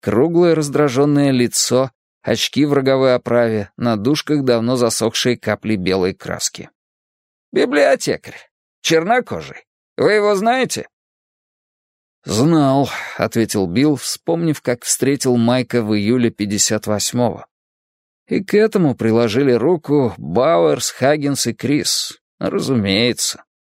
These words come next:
Бауэрс, Хаггинс и Крис, вай-вай, не давали им прохода, играли свою роль, сами того не желая, давили на них семерых, сжимая в единое целое.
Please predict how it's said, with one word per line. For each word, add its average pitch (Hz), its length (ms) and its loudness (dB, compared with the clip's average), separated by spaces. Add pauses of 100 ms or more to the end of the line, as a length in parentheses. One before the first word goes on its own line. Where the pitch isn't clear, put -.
(360)
Бауэрс, 151 680 2
Хаггинс 143 540 -2
и 117 60 -4
Крис, - 720 -2 (120)
вай-вай, 107 840 0 (220)
не 143 260 2
давали 143 540 2
им 160 240 2
прохода, 139 680 -2 (360)
играли 135 480 2
свою 123 340 0
роль, 147 260 2
сами 151 380 0
того 123 280 0
не 113 120 0
желая, 107 560 0 (400)
давили 147 520 2
на 175 180 2
них 165 200 0
семерых, 151 600 2
сжимая 139 600 0
в 139 40 -4
единое 139 600 2
целое. 139 580 -2